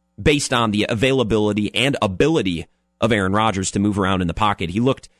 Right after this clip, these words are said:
just about as fleet of foot as we have seen last week against the Falcons. I, I do think part of that is him getting older and having another season under his belt, but you never know how long that injury lingers. Aaron Rodgers, and this isn't a slight to him, well, maybe it is, known to be a, a little bit of a drama queen.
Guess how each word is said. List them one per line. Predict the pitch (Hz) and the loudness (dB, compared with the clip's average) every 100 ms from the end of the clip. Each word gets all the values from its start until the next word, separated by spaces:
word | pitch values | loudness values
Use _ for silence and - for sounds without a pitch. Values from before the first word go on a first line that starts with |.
| _ - | _ -2
just | 214 | 0
about | 220 214 143 | 2 2 0
as | |
fleet | - 190 | -2 0
of | 160 | 0
foot | 156 170 | 0 0
as | 123 104 - | 0 -4 -2
we | 147 | 0
have | 151 101 | 0 0
seen | 151 135 107 | 0 0 0
last | 107 127 - | 0 -2 -2
week | 117 95 | -4 -2
against | 113 101 | -2 -2
the | - | -4
Falcons. | - 110 107 90 87 - _ _ _ | -2 0 0 -4 -6 -10 _ _ _
I, | - 110 98 | -2 0 0
I | |
do | 110 139 165 | 0 0 0
think | 147 120 | 0 -2
part | - 131 | 0 0
of | 117 | 0
that | 110 101 | 0 -2
is | - | -2
him | 120 | 0
getting | 120 120 | 0 2
older | 104 104 113 143 _ - | 0 0 -2 -4 _ -10
and | 101 | -4
having | 107 104 101 | -2 0 0
another | 104 98 | 0 -2
season | - 113 107 98 - _ - | 0 0 0 -2 -8 _ -2
under | 120 | 0
his | 104 | 0
belt, | 92 175 147 120 | 0 0 0 -2
but | 127 - _ _ _ _ | -4 -4 _ _ _ _
you | 202 | 0
never | 233 | 2
know | 180 160 | 2 0
how | 165 | 0
long | 143 127 | 0 -2
that | 120 | -2
injury | 143 147 123 104 | -2 0 0 0
lingers. | 120 156 113 101 - | 0 0 0 -4 -2
Aaron | 147 147 | 0 0
Rodgers, | 127 123 110 101 | 0 0 -2 -2
and | 101 95 123 | -2 -2 -2
this | 120 | 0
isn't | 110 95 | 0 -2
a | |
slight | 87 123 90 | 0 -2 -2
to | - | -2
him, | 107 87 | -4 -2
well, | 104 120 | 0 0
maybe | 90 80 | 0 -4
it | |
is, | 76 - - _ _ _ | -8 -12 -18 _ _ _
known | 160 190 | 2 2
to | 165 | 2
be | 117 160 143 | 0 0 2
a, | 123 | 2
a | 120 | 0
little | 226 220 | 0 0
bit | 147 | 0
of | 120 | -2
a | |
drama | 107 110 104 | 0 0 -2
queen. | - 113 104 110 | -2 -2 -2 -6